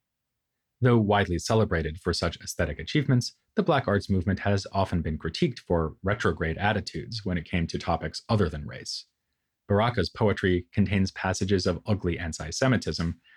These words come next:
and he and other male poets were often guilty of, at best, writing from a male point of view, and at worst, rank sexism. No serious account can mistake the movement for being an all-male affair, though, given how many prominent women authors were involved.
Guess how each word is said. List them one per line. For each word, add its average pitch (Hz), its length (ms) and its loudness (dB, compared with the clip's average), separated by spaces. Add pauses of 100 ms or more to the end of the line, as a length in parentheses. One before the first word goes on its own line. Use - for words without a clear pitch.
(260)
and 131 100 8
he 139 140 6
and 110 100 6
other 101 240 2
male 82 240 2
poets 80 380 -4
were 85 120 0
often 92 280 0
guilty 90 340 0
of, 85 320 -2
at - 220 -10
best, 95 340 0 (300)
writing 87 400 2
from 87 160 0
a 76 80 -2
male 85 300 2
point 80 260 -6
of 73 80 -8
view, 107 300 2 (340)
and 110 100 4
at 87 140 0
worst, 143 400 0
rank 90 280 2
sexism. - 640 -4 (800)
No 98 160 4
serious 95 480 2
account - 380 -2
can 87 140 2
mistake 82 340 -2
the 82 80 -2
movement 87 340 0
for 85 80 0
being 85 240 0
an 78 80 -2
all-male 90 560 2
affair, 117 340 2
though, - 320 -6 (300)
given 156 220 2
how 113 160 4
many 87 300 4
prominent 82 540 0
women 95 280 4
authors 78 320 -2
were 73 140 -4
involved. 80 440 -2